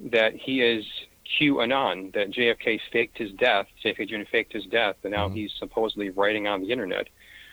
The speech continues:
Speaker 1: Just for that very reason alone, we can dispense with this, you know, fake news idea that he is somehow still alive writing on the internet.
Speaker 2: But we
Speaker 1: That's one reason we can say right there, 'cause he's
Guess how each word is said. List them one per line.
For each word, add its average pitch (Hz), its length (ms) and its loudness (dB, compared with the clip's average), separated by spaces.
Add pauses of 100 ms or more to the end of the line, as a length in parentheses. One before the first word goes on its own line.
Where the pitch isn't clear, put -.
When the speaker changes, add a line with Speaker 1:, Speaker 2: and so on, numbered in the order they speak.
(340)
Speaker 1:
Just 131 240 0
for 131 120 2
that 135 200 2
very 127 200 2
reason 131 300 0
alone, 113 420 0
we 107 80 -2
can 104 280 -6
dispense 107 560 -2
with 107 160 -2 (120)
this, 107 500 -6 (200)
you 113 160 -4
know, 95 160 2 (160)
fake 131 220 4
news 120 380 0
idea 107 340 0
that 98 140 -2
he 107 220 -2
is 101 140 -4 (100)
somehow 107 300 0
still 110 300 0
alive 101 380 2
writing 107 260 0
on 98 100 -2
the 98 80 -4
internet. 98 340 -6 (400)
Speaker 2:
But 113 140 4
we 135 160 4
Speaker 1:
That's 143 120 0
one 113 200 2
reason 104 260 -2
we 107 80 -4
can 101 160 -6
say 113 240 2
right 113 260 0
there, 107 240 0 (400)
'cause 107 220 4
he's 101 200 -4